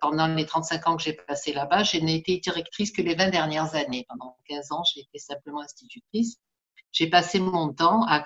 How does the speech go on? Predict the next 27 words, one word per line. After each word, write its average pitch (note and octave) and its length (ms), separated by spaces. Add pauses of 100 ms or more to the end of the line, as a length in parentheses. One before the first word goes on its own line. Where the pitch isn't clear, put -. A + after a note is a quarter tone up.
à, D#3 260
à D3+ 60
créer, E3+ 580
à D#3 80
travailler D#3 460
sur F3+ 200
des D3+ 100
projets D3+ 340
innovants D#3 640 (840)
pour D3 140
leur C#3+ 180
donner D3 320
le D3+ 120
goût D#3 160
des D3 140
livres, D3 440
le D3 100
goût D3 380
de, C#3 80
le C#3 160
goût D3 160
du D#3 100
travail, C#3+ 480
le D3 100
goût C#3 120
de D3+ 100
l'école. D3 640